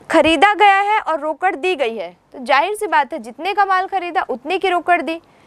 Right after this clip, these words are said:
जितनी एंट्री हम परचेज में करेंगे उतनी ही एंट्री हम कैश में करेंगे। तो यहाँ पर क्योंकि परचेज अकाउंट डेबिट हो रहा है यानी कि क्रय खाता डेबिट हो रहा है,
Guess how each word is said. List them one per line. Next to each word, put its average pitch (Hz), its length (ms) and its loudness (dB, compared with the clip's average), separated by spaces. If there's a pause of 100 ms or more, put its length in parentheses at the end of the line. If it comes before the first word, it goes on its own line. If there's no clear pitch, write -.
(240)
जितनी 269 340 0
एंट्री 427 280 2
हम 427 140 0
परचेज 381 380 0
में 370 120 -4
करेंगे 370 340 -2
उतनी 254 400 -4
ही 381 100 0
एंट्री 403 280 2
हम 381 120 2
कैश 320 320 0
में 311 120 -4
करेंगे। 302 400 0 (260)
तो 392 80 6
यहाँ 330 500 4
पर 359 380 0 (100)
क्योंकि 330 260 -6
परचेज 285 500 0
अकाउंट 311 420 0
डेबिट 294 320 0
हो 262 80 4
रहा 254 140 2
है 247 220 -2
यानी 254 220 0
कि 311 140 -4
क्रय 320 340 2
खाता 254 380 -2
डेबिट 220 380 -4
हो 220 80 -2
रहा 214 140 0
है, 339 160 0